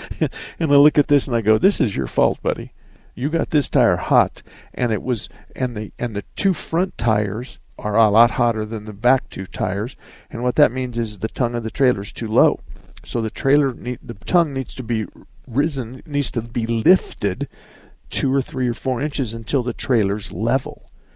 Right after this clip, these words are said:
And, and then that way, way you will distribute the weight of the trailer equally over, um, four tires.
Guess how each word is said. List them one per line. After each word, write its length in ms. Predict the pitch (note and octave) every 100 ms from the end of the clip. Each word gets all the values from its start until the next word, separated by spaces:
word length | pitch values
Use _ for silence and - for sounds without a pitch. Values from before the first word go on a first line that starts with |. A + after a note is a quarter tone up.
| _ _ -
And, 520 | A#2 G#2+ G#2 - - -
and 140 | C3
then 140 | C3 C#3
that 180 | D3+
way, 160 | C#3+ B2+
way 140 | B2
you 220 | A#2+ B2 C#3+
will 180 | D3
distribute 760 | C3 - - - D3+ C#3+ C3+ -
the 80 | G#2
weight 320 | A#2 D#3 C#3
of 100 | G2
the 80 | A2+
trailer 480 | - A2+ G#2+ G#2 - - -
equally 580 | G3+ G#3 - A2 G2 G#2+ - - C3
over, 400 | B2 G#2 A#2+ - _ _ - -
um, 240 | G#2+ G#2+
four 320 | - - A#2+
tires. 560 | A#2+ - C3+ A#2+ -